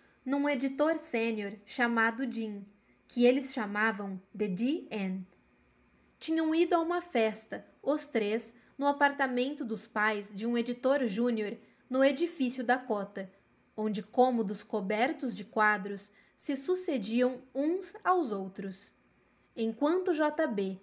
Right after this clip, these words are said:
conversava com seus colegas de trabalho na cozinha, Malcolm e Willem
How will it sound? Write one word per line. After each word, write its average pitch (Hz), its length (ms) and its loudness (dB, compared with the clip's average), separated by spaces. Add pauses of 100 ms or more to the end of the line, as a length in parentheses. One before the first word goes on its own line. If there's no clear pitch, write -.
(140)
conversava 233 800 0
com 302 180 -4
seus 262 280 -2
colegas 254 580 2
de 330 100 -8
trabalho 196 800 0
na 202 160 -4
cozinha, 196 720 -4 (460)
Malcolm 311 720 2
e 349 120 -2
Willem 254 540 2